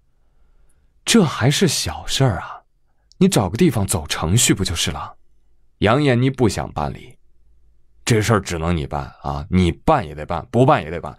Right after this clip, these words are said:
就这么着了。”说完，莫小鱼挂了电话。刚想出去时，杨艳妮电话又打进来了。“喂，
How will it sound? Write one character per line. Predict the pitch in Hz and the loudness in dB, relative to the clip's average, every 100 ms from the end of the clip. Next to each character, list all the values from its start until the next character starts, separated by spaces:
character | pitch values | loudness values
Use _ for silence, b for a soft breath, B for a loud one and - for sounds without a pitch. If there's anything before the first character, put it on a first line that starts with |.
| b b | b b
就 | 233 | 2
这 | 110 | 2
么 | 85 | 0
着 | 131 147 | 0 0
了。” | - _ _ _ _ - | -2 _ _ _ _ -6
说 | - 208 | 2 4
完， | 202 220 - | 4 2 2
莫 | 165 | 0
小 | 123 90 | 2 0
鱼 | 107 | 0
挂 | 147 117 | 2 2
了 | 104 | 2
电 | 127 107 | -2 -2
话。 | 147 - _ _ _ _ _ _ _ _ _ _ | -4 -10 _ _ _ _ _ _ _ _ _ _
刚 | - 247 269 | 2 4 6
想 | 139 123 | 4 2
出 | 123 233 | 2 2
去 | 196 | 2
时， | 113 - - - | 0 -2 -10 -2
杨 | 107 | 0
艳 | 208 165 | 2 2
妮 | 180 | 2
电 | 190 151 | 4 2
话 | 135 | 4
又 | 180 190 | 4 2
打 | 71 - | 0 -8
进 | 76 | -10
来 | 55 | -10
了。 | - - _ _ _ _ _ _ _ - | -12 -20 _ _ _ _ _ _ _ -4
“喂， | 82 | 2